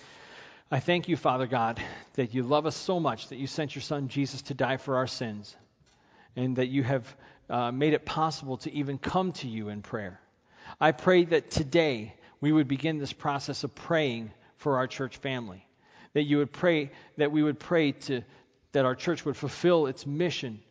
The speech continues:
that we would love you more and love others around us, and that we would spread the gospel to the, to the four corners of the earth.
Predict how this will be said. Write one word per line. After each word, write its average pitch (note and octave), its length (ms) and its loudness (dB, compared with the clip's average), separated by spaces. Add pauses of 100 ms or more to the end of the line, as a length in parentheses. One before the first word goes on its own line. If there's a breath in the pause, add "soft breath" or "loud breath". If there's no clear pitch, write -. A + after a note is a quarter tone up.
(400 soft breath)
that C#3+ 80 2
we D3+ 140 6
would C#3+ 220 2 (240 loud breath)
love F3+ 240 6
you E3 120 2
more E3 320 4
and C3+ 160 -4
love D#3+ 180 2
others D#3 340 0
around D#3 400 0
us, - 160 -4
and D#3+ 100 -4
that D3 80 0
we D#3 120 0
would C#3+ 220 0
spread C#3+ 380 -6
the C#3 80 -8
gospel C3 440 -8
to - 120 -10
the, A#2+ 180 -6 (340)
to C#3 100 -8
the A#2+ 100 -8
four C3+ 220 -2
corners B2+ 380 -6
of A2+ 80 -12
the A2 140 -6
earth. G#2+ 220 -8